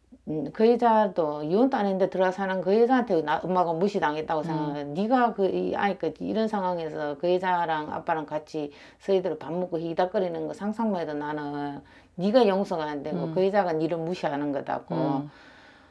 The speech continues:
Speaker 1: 어, 남편의 자식을 어렵게 생각하지 않는다고 생각하거든요.
Speaker 2: 음.
Speaker 1: 지가 이렇게 처신을 하고 있는데
Speaker 2: 음.
Speaker 1: 어떻게 어렵게
Speaker 2: 음.
Speaker 1: 생각하겠어요?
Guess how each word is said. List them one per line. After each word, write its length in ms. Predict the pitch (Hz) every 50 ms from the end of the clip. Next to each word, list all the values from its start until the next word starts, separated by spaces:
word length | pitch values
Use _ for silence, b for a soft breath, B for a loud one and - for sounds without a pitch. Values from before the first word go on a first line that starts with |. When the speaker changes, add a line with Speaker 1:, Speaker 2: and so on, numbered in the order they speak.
| b b -
Speaker 1:
어, 320 | 80 80 82 80 82 - - _ _ _ _ _ _ _ _ _ _ _ _ _
남편의 440 | - - 202 233 254 247 202 185 160
자식을 640 | 165 160 170 - - 190 175 160 160 156 156 160 -
어렵게 540 | - 240 226 - - - - - - 151 151
생각하지 540 | - - 180 170 165 165 165 160 156 - -
않는다고 480 | - 131 143 185 220 208 170 - 147
생각하거든요. 1300 | - 160 147 139 135 - - 143 123 131 131 - 135 135 135 135 135 135 135 135 135 131 127 127 131 - -
Speaker 2:
음. 180 | - _ _ _ -
Speaker 1:
지가 240 | - 185 180 196 185
이렇게 300 | 202 220 247 240 - 180
처신을 440 | - 196 180 - 185 160 156 156
하고 240 | 156 160 147 147 143
있는데 360 | 139 143 165 160 151 147 - -
Speaker 2:
음. 20 |
Speaker 1:
어떻게 340 | 170 180 - 208 - - -
어렵게 280 | 180 180 175 175 170 160
Speaker 2:
음. 20 |
Speaker 1:
생각하겠어요? 800 | 160 151 156 143 147 - 143 143 139 143 139 - - 135 131 131